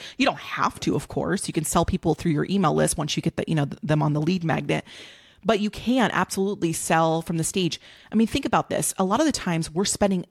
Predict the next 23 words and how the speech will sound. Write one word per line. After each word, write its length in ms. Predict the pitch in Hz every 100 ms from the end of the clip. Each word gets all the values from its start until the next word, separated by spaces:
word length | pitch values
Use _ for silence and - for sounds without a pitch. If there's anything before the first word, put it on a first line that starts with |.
| _
like, 240 | 165 - - -
an 140 | - - - -
hour 560 | 294 320 143 71 - _ _ _ _ _ -
with 160 | 190 -
people 480 | 185 165 170 151 -
in 200 | 175 170
these 240 | 170 160
events, 500 | 170 165 165 156 -
in 80 | 170
these 180 | 170 156
audio 300 | 165 165 170
only 260 | 175 160 156
events, 480 | 151 165 156 - -
and 120 | 165
we're 120 | 165
teaching, 760 | - - - 262 - 180 151 156
we're 100 | 156
giving 260 | 190 180
tip 240 | 165 - -
after 240 | 170 - 160
tip 260 | - 220 -
after 200 | - 135
tip. 420 | - 240 196